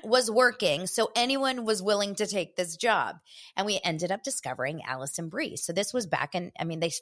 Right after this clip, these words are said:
first shot it in two thousand eight. And in, in fact, and then another girl was Juliana Gill. So Juliana, Serena, and Alison Brie became so close from this little web series. They ended up starting a band, and they were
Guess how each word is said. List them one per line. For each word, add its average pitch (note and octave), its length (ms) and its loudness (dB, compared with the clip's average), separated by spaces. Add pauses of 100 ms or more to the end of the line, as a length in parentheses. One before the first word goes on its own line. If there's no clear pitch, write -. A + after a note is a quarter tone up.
first F3 200 2
shot C#3 280 4
it D3 160 2
in D3 80 -6
two - 160 -6
thousand C#3 320 -4
eight. C#3 240 -4 (480)
And F#3+ 240 -2
in, G#3+ 160 -2 (200)
in B3 220 0
fact, D#4 480 4
and A3 160 2
then A3 100 2
another F#3+ 300 4
girl E3 160 4
was D3 140 -2
Juliana C#3+ 560 -2
Gill. C3+ 320 -2 (240)
So A3 160 4
Juliana, B3 680 4
Serena, F#3+ 500 0
and F3+ 180 2
Alison D#3 400 0
Brie D#3+ 260 -2
became E3+ 300 -4
so E3 260 2
close E3 400 0
from D3+ 240 0
this C#3+ 180 -2
little D3+ 220 2
web D3 220 0
series. F3 340 -2
They D#3+ 140 0
ended D3+ 180 -2
up C#3+ 140 0
starting C3 360 0
a B2+ 60 -4
band, A3 600 0
and D#3+ 120 -4
they D3+ 60 -2
were D3 200 -6